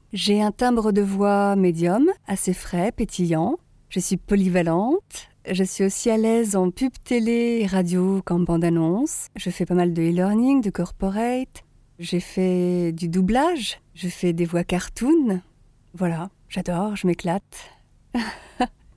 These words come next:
Je viens du monde de la communication. Alors, euh, d'un point de vue professionnel, je sais ce que c'est qu'une agence de communication, un client, un D A ou un rédacteur. Je connais à peu près leurs attentes,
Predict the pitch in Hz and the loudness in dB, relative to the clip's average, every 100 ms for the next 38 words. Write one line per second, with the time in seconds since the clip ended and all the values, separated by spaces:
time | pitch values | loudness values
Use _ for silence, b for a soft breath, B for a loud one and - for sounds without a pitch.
0 | _ 226 247 254 285 254 277 285 247 214 | _ -2 0 4 4 4 4 4 4 2
1 | 247 254 247 254 240 - 233 233 - 190 | 4 2 4 0 -2 -2 -2 -2 -2 0
2 | 190 196 190 185 180 175 165 156 - - | 2 2 0 0 0 0 -2 -4 -6 -10
3 | 165 175 180 202 226 220 196 185 196 240 | -6 -4 0 0 0 -2 0 0 2 2
4 | 269 220 - - 294 294 - 220 233 202 | 0 -2 -2 -2 -2 -2 -6 -4 -4 2
5 | 202 185 175 185 240 349 - - 180 185 | 2 2 2 0 0 -2 -6 -6 -2 0
6 | 180 180 160 - 220 277 294 208 - 175 | 0 0 -4 -4 -2 0 0 -2 -2 0
7 | 170 196 262 226 165 165 170 185 175 165 | 2 2 0 0 -2 -2 -2 -2 -2 -2
8 | 170 165 - 180 208 262 - _ - - | -6 -8 -6 -6 -6 -8 -14 _ -8 -2
9 | 180 175 175 175 165 160 - 165 165 170 | 0 2 0 -2 -4 -8 -6 -4 -4 -4
10 | 165 - 226 294 - - | -4 -2 0 -2 -4 -16